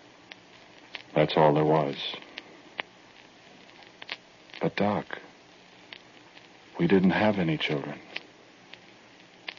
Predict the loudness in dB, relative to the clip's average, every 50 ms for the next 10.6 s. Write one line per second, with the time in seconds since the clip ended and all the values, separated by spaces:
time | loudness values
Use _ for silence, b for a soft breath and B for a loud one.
0 | -18 -8 -4 -2 0 2 2 2 0 0 0 0 0 -2 -4 -4 -6 -8 -10 -12
1 | -12 -12 -16 -20 -20 -20 -20 -20 -20 -20 -20 -20 -20 -20 -20 -20 -20 -20 -20 -20
2 | -14 -14 -14 -14 -12 -4 2 4 6 6 6 6 4 4 2 0 0 2 4 4
3 | 4 4 2 -2 -2 -4 0 2 2 2 2 2 0 -2 -2 -2 0 0 0 0
4 | 2 4 4 4 4 4 2 0 -2 -6 -8 -12 -14 -18 -20 -20 -20 -20 B B
5 | B B B B B B B B -20 -20 -20 -20 -20 -20 -18 -14 -4 2 4 4
6 | 4 4 4 4 2 4 4 6 6 8 8 8 8 6 2 0 0 0 0 -2
7 | 0 2 4 4 4 4 2 0 2 2 2 2 2 -2 0 0 2 0 0 4
8 | 8 8 8 8 6 2 -4 -8 -8 -10 -14 -18 -20 -20 -20 -20 -20 -16 -16 -16
9 | -18 -18 -20 -20 -20 -18 -18 -18 -18 -20 -20 -20 -16 -14 -14 -14 -14 -18 -20 -20
10 | -20 -20 -20 -4 2 4 4 4 4 2 -2